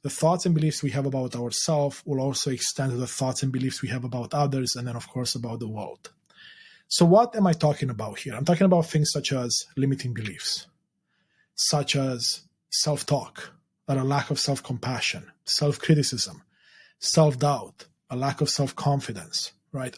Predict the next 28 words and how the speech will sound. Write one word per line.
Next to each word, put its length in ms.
All 240
of 80
those 200
things 360
will 440
show 360
up. 220
And 100
I 60
talked 320
to 80
you 260
earlier 300
about 540
a 60
method 300
that 100
I 60
want 300
to 140
reinforce 680
here. 100
It's 120
about 500
interrupting 1000
your 220
thought 600
patterns, 680